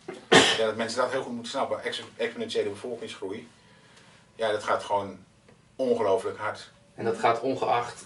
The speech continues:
Speaker 2: de, eigenlijk <coughs> het klimaat, hoe dat daar is. Als het klimaat iets beter wordt,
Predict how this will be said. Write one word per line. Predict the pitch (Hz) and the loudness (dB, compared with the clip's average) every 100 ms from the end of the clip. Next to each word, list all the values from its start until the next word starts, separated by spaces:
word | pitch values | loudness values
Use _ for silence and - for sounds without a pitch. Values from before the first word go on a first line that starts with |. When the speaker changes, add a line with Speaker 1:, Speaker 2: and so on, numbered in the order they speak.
| 123 | -16
Speaker 2:
de, | - - - - | -14 -14 -10 6
eigenlijk | 123 - - - - - - - | 8 8 10 12 12 8 6 -2
<coughs> | - - - | -4 -12 -18
het | 113 113 | -16 -10
klimaat, | 113 110 110 107 107 - 92 | -4 2 6 6 2 -6 -10
hoe | 110 | -2
dat | 104 95 | 0 0
daar | 98 98 95 95 - | 2 2 2 0 -6
is. | 98 - - - - | -8 -6 -6 -6 -8
Als | - - | -4 -4
het | - | -2
klimaat | 110 104 98 - | -2 2 0 -2
iets | - | -2
beter | 104 107 107 | 4 4 4
wordt, | 101 104 101 - | 0 0 0 -8